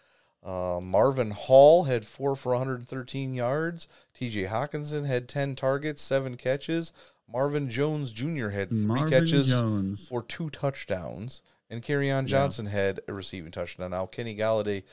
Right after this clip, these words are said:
Speaker 1: did get banged up in that game. Uh, I'm gonna look and see what his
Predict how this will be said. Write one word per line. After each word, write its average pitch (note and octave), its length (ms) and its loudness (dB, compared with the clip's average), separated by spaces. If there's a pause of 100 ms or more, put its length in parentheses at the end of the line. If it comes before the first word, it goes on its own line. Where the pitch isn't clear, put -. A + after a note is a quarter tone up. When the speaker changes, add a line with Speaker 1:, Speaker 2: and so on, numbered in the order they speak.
(340)
Speaker 1:
did A#2 240 -6
get G2 240 -4
banged G2 320 -4
up G2 180 -2
in F#2 120 -8
that F2 260 -6
game. F#2+ 460 -8
Uh, E2+ 260 -6
I'm F2 80 -10
gonna E2+ 160 -10
look E2+ 260 -10
and D2+ 200 -10
see - 240 -20
what F2 240 -14
his F#2+ 560 -10